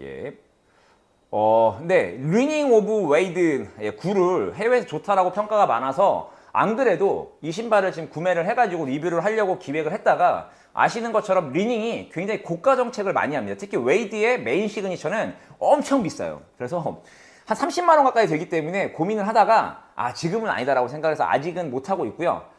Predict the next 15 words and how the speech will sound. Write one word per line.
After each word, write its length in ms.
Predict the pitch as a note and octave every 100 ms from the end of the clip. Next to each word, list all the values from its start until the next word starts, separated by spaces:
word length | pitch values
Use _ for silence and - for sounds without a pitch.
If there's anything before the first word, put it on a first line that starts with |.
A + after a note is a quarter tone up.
| _
뭐 120 | A2+
기회가 300 | G#2+ F#3+ G3
된다면 680 | B2+ D3 F#3 D3 A2+ E3 G#2+
웨이드도 460 | A#2+ D#3+ D3+ C#3 C3+
꼭 180 | D#3
한번 200 | E3 D3+
사보고 280 | C#3+ F#3+ G3
싶긴 180 | - F3
한데 420 | D#3+ G3 D#3+ E2+ - - -
아직은 460 | - B2 C#3 G#3+ A3+
조금, 460 | G#3+ - A2+ D3+ F2+
예, 160 | F2+ E2+
좀 140 | F2
기다리고 360 | A2 C#3 G#2 G2
있습니다. 440 | G2+ G#2 D2+ B1+